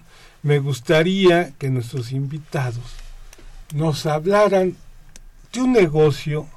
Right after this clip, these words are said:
que la revolución digital ha empezado a desarrollar,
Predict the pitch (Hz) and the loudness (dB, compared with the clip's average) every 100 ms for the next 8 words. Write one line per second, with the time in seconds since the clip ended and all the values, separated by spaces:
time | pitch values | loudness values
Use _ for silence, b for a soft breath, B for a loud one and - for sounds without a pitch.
0 | - b b b b b b - 156 151 | -20 b b b b b b -8 -2 0
1 | 151 147 156 160 - 220 226 214 - 135 | 0 0 0 -2 0 0 0 -6 -8 -12
2 | - 139 135 139 - - - - - - | -6 -2 -2 -4 -12 -18 -18 -18 -14 -14
3 | - 170 196 208 - 131 147 147 143 120 | -14 -6 -4 -4 -4 -2 -2 -4 -4 -6
4 | 113 110 101 101 104 107 | -8 -12 -12 -16 -14 -14